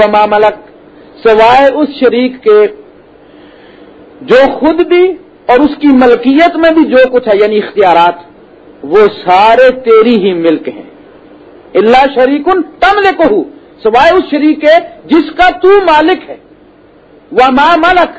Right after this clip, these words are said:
اور جو اس کی اختیارات ہیں اس کے، اور جو بھی اس کے شعبدے ہیں، اور جو بھی اس کے طاقتیں ہیں، ان سب کا بھی تو مالک ہے، یعنی اس کے پاس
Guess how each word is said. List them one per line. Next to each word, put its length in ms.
اور 160
جو 140
اس 240
کی 240
اختیارات 720
ہیں 120
اس 220
کے، 120
اور 140
جو 280
بھی 80
اس 160
کے 160
شعبدے 540
ہیں، 240
اور 140
جو 300
بھی 80
اس 200
کے 240
طاقتیں 540
ہیں، 120
ان 180
سب 160
کا 140
بھی 120
تو 140
مالک 420
ہے، 120
یعنی 140
اس 160
کے 100
پاس 260